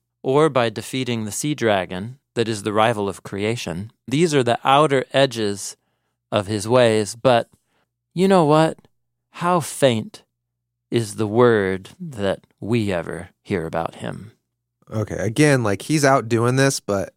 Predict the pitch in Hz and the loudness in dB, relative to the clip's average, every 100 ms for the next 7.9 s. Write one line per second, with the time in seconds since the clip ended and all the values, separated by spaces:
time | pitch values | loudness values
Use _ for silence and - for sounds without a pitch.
0 | - 139 156 131 - - 165 147 107 101 | -10 -4 -2 -2 -6 -4 0 4 4 2
1 | 90 117 107 104 95 95 87 80 - - | -2 -6 -4 -2 -2 -4 -8 -8 -12 -14
2 | - 165 262 131 _ - 180 233 302 151 | -8 -2 0 -2 _ -6 -2 2 0 0
3 | 135 196 127 - 90 - - - 160 170 | -4 -6 -8 -10 -12 -12 -12 -2 0 0
4 | 90 _ - 127 - 107 113 110 - 110 | -2 _ -6 -6 -6 -2 -2 -2 -4 -4
5 | 107 104 85 - - 123 131 156 139 131 | -4 -6 -8 -12 -4 2 4 4 4 2
6 | 123 113 135 127 - 117 104 101 113 110 | 2 2 -2 -2 -4 -2 0 0 2 2
7 | 107 107 - 113 98 101 98 104 107 | 2 -4 -4 -2 -2 -4 -4 -4 -4